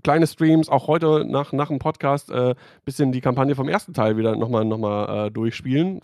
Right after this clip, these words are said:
weil, falls da jemand Interesse dran hat, sich das anzuschauen. Ähm, und da werde ich den zweiten Teil wahrscheinlich auch direkt wieder, wieder kaufen. Aber der erste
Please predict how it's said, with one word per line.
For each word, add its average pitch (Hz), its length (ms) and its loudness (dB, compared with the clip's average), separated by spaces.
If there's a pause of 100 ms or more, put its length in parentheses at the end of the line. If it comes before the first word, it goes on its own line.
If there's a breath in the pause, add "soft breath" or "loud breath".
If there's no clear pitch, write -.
(120)
weil, 117 320 -4
falls - 240 -6
da 113 60 -2
jemand 117 200 0
Interesse 135 360 -8
dran 127 240 -4
hat, 143 200 -6 (220 loud breath)
sich 135 140 -4
das 143 240 -2
anzuschauen. 143 500 2 (500 loud breath)
Ähm, 139 340 4 (120)
und 120 120 -2
da 110 100 -4
werde 127 180 -4
ich 127 80 -14
den 135 160 -4
zweiten 113 240 -6
Teil 135 120 -4
wahrscheinlich 131 300 -6
auch 127 140 -12
direkt - 240 -12
wieder, 104 260 -4 (160)
wieder 110 280 -4
kaufen. 107 340 -4
Aber 160 160 2
der 185 100 2
erste 190 220 0